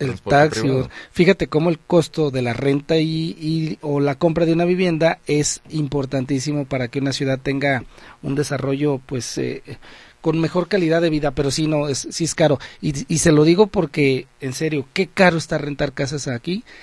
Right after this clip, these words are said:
Speaker 1: sin contar los requisitos que se están, este, eh, imponiendo, eh, debido a los problemas del narco que renta casas y hace su relajo.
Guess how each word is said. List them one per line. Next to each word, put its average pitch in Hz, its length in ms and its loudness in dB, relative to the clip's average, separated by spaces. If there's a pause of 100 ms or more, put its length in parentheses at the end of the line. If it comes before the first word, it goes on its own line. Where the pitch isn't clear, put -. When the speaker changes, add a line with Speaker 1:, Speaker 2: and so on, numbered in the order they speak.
Speaker 1:
sin 190 260 4
contar 185 320 6
los 240 100 6
requisitos 185 500 0
que 175 120 0
se 156 80 -2
están, 180 320 2
este, 147 540 0 (480)
eh, 139 560 0
imponiendo, 165 920 0
eh, 143 300 0
debido 151 460 4
a 139 100 2
los 127 180 0
problemas 147 480 0
del 135 220 0
narco 143 480 0
que 139 100 -2
renta 135 380 -2
casas 135 480 -4
y 135 40 2
hace 131 200 -4
su 139 120 -2
relajo. 131 480 -2